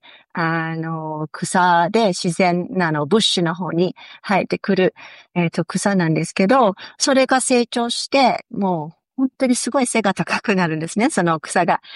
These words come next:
で、あと、カササギガン、あの、ま、マグパイグースという鳥、あの、とか、ウミガメ、あの、の卵、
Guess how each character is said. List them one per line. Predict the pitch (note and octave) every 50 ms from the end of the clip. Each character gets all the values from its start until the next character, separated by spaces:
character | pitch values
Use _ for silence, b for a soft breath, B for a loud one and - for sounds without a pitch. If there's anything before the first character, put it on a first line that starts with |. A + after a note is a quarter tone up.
| B B B B B
で、 | - C4 - -
あ | - A#3+
と、 | - G3
カ | - - - A3
サ | - - C#4 C4
サ | - - C4+
ギ | B3+ C4 D4
ガ | D#4+ - F#3+ F3 F3+
ン、 | B3 F#4+ G#4 C#4+ - _ _ -
あ | F#3+ F3 F3 F3 E3
の、 | E3 D#3+ D#3+ D#3+ D#3 -
ま、 | F3+ F#3 - - -
マ | F#3 G3+ A#3 C4
グ | A#3+ - -
パ | - - B3 A#3+
イ | A#3
グ | G3 - A#3
ー | F#3
ス | F3 - -
と | - F#3
い | F3 F3 F#3+ F#3+
う | F#3
鳥、 | - - - F#3 F3 G3+ C4+ - - _ b b b b b b b b
あ | - F#3 F3+ F3 F3 E3+
の、 | E3+ E3+ F3 E3+ D#3+ E3 D#3+
と | - - D#3+
か、 | - - A#3+ A3+ - - b b b b _
ウ | - G3+ G3+
ミ | A3+ B3+ C4
ガ | B3 C#4 B3+ B3
メ、 | G#3 F3+ F#3 C4 G4 G4 - _ _ _
あ | - F3+ F3+ F3 F3 F3 E3
の、 | F3 F3 D#3+ D#3 D#3 D#3+
の | F#3 A3+ A#3+ G#3+ D#3 - _ _ _ _
卵、 | - - B3+ A#3+ B3 C4 C4 - F#4 B4 C5